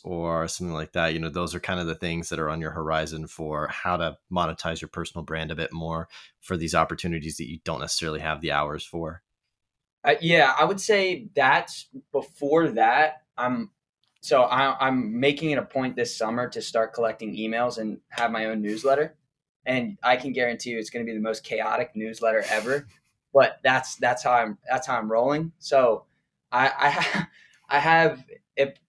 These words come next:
Speaker 2: a little bit of, like, a guerrilla campaign that I'm gonna start doing to get attention to my newsletter.
Speaker 1: Mm.
Speaker 2: Um, and that's my main goal for the summer. So I guess that can answer your previous question as well. Um,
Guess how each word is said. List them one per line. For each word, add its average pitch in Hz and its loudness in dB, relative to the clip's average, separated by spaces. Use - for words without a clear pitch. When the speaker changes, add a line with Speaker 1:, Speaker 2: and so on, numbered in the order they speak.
Speaker 2:
a 120 2
little 156 6
bit 143 6
of, 127 6
like, 120 2
a 104 0
guerrilla 131 4
campaign 123 -4
that 113 -4
I'm 110 -2
gonna 107 -6
start 110 0
doing 120 -2
to 107 -4
get 113 0
attention 113 -8
to 123 -6
my 110 -4
newsletter. 139 -2
Speaker 1:
Mm. 85 -6
Speaker 2:
Um, 110 0
and 131 0
that's 156 2
my 160 2
main 135 0
goal 123 4
for 113 -4
the 107 -2
summer. 107 0
So 123 0
I 127 6
guess 147 4
that 131 2
can 120 -6
answer 113 -4
your 110 -4
previous 113 -4
question 107 -4
as - -12
well. 113 2
Um, 110 -4